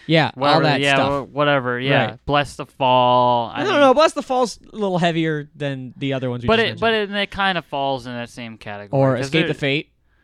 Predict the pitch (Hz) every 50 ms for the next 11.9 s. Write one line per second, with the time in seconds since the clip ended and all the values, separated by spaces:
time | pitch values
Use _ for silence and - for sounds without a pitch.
0 | _ _ _ _ _ - 165 - - 190 175 - - 185 175 170 170 165 156 151
1 | 160 - _ _ _ _ _ _ _ _ _ _ - 143 151 151 147 143 147 151
2 | 147 - 135 - - - 151 143 135 131 113 135 123 123 123 127 123 - - 123
3 | 123 120 117 - 123 120 - 110 107 104 95 95 98 - _ _ _ _ _ _
4 | _ _ _ _ _ _ - 131 135 127 - - - 147 151 143 135 131 156 143
5 | 143 139 131 120 - - - - 147 135 143 135 135 127 120 139 131 - 269 220
6 | 131 123 139 123 113 113 107 - 107 110 104 107 113 - - - 131 123 120 117
7 | - 123 113 101 95 - - - - 180 196 190 208 196 180 - 220 208 185 180
8 | - - 185 170 165 165 160 156 160 _ _ - 240 254 233 214 220 214 - -
9 | 240 202 _ _ _ _ - 190 180 170 165 185 190 - 214 165 139 113 123 -
10 | - - 175 - 175 180 165 165 165 160 196 220 202 160 151 131 180 190 247 165
11 | 156 160 214 196 254 240 196 185 220 196 - 285 269 247 247 233 208 226